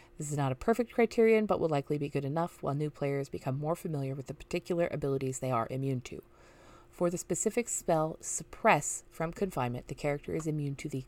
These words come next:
Quell spell effect delivered by that spell rather than the spell itself. We're gonna go through that once more here. They have an immunity countermeasure to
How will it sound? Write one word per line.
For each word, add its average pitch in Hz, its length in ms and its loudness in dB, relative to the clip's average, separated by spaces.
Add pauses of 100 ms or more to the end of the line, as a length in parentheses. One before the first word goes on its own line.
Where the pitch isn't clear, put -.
Quell 156 520 2
spell 151 320 -2
effect 135 440 -4
delivered 185 460 2
by 131 140 -2
that 135 200 -6
spell 135 320 0
rather 135 340 2
than 127 200 -2
the 127 80 -4
spell 120 400 -2
itself. - 500 -6 (540)
We're 143 80 -6
gonna 143 100 -2
go 139 140 4
through 135 180 -2
that 127 180 2 (140)
once 139 400 -6
more 156 140 -4
here. 62 280 -8 (1300)
They 139 140 4
have 135 480 0
an 131 120 -2
immunity 160 760 2
countermeasure 165 880 2
to 143 300 -2